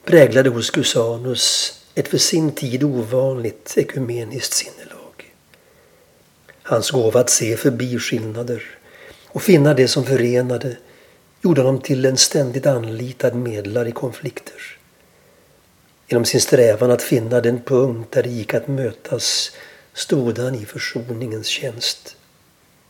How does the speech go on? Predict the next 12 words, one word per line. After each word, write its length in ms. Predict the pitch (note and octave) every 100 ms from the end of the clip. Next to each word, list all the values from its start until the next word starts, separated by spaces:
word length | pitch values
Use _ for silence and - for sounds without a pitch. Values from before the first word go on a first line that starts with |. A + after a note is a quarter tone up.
| _ -
Motsättningar 720 | C#3+ A2+ - A#2+ - A#2 A#2
överbryggades, 1080 | A2+ A2 A2+ G#2+ G#2+ A#2 A2+ G#2+ - - - - - - - -
och 100 | F3+
människor 340 | F3 C3+ -
som 140 | C3+ C#3+
tidigare 460 | F3 A#2+ A#2 B2+
bekämpat 720 | C#3+ C#3 - C3+ B2+ B2 -
varandra 680 | A#2+ A2 G#2+ G#2+ A2+ A2+ A2 - - _ _
började 320 | - B2+ A#2 B2+
istället 420 | - D3 A#2 A2
kämpa 640 | - D3 G2+ - A2 A2+
sida 680 | - - A#2 A2 A2 A#2